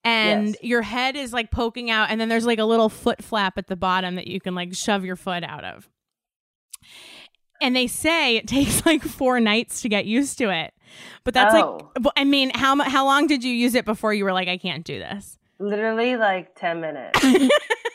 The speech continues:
Speaker 2: I was like, "No, every-, uh, everything on Shark Tank is supposed to work right away."
Speaker 1: I,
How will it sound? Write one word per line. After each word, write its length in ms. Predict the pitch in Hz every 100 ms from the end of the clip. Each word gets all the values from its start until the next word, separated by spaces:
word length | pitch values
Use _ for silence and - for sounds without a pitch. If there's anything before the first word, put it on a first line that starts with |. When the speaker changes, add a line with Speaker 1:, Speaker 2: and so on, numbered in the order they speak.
| - 453 427 - 392
Speaker 2:
I 180 | 202 220
was 240 | 226 208
like, 320 | 214 208 196
"No, 380 | 214 220 226 254
every-, 400 | 269 220 233 302 - -
uh, 200 | 143 220 - -
everything 480 | 240 262 320 370 370
on 160 | 381
Shark 320 | - 302 330
Tank 240 | 320 269 247
is 120 | 240
supposed 320 | 220 247 240
to 60 | 247
work 320 | 220 220 220
right 300 | 190 170 175
away." 320 | 208 240 247 226
Speaker 1:
I, 240 | 277 269